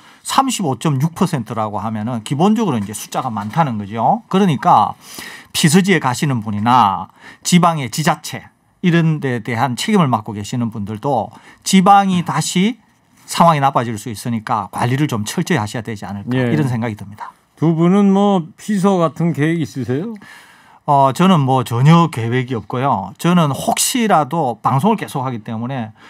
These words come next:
Speaker 1: 방송국 내에서 저로 말미암아 감염 확산이 일어날까 봐서 이런 방송, 또, 어, 방송국을 떠나서는 일체 개인 약속,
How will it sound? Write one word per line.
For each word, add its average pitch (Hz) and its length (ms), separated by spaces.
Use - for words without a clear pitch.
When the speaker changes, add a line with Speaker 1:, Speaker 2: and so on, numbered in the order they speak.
Speaker 1:
방송국 180 460
내에서 120 460
저로 135 220
말미암아 120 720
감염 143 340
확산이 127 380
일어날까 107 420
봐서 98 580
이런 214 220
방송, 120 580
또, 135 400
어, 131 340
방송국을 185 520
떠나서는 156 640
일체 294 360
개인 147 280
약속, 113 360